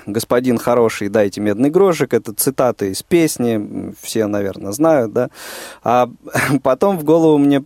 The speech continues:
м, пришла ещё одна песня, которая напрямую, ну, вообще вот никак с, э, явлением,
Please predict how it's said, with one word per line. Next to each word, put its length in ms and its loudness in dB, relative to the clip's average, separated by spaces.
м, 240 -4
пришла 340 0
ещё 360 2
одна 260 0
песня, 500 0
которая 440 2
напрямую, 640 2
ну, 160 0
вообще 340 2
вот 180 0
никак 440 -2
с, 200 -8
э, 240 -2
явлением, 640 0